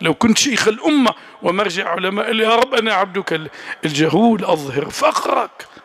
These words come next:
رضي الله عن سيدي الشيخ عبد الرحمن الشاغور، كان يقول: "أقر لله بوصفك يمدك من وصفه." سيدي أبو عمر ابن سيدنا، تفضل يا سيدي،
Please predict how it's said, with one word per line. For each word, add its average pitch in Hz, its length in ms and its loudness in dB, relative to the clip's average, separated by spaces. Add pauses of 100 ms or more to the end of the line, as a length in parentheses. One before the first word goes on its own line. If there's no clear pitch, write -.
(580)
رضي 139 240 0
الله 160 180 2
عن 151 200 0
سيدي 185 400 -2
الشيخ 151 260 -2
عبد 147 180 -2
الرحمن 170 420 0
الشاغور، 185 500 0
كان 180 280 -2
يقول: 190 280 0 (400)
"أقر 180 480 2 (340)
لله 143 800 2 (360)
بوصفك 160 800 2 (720)
يمدك 175 640 4
من 170 220 0
وصفه." 175 380 0
سيدي 170 320 -6
أبو 156 160 0
عمر 175 260 0
ابن 156 260 -6
سيدنا، 165 360 -4
تفضل 311 320 0
يا 202 60 -2
سيدي، 147 340 -6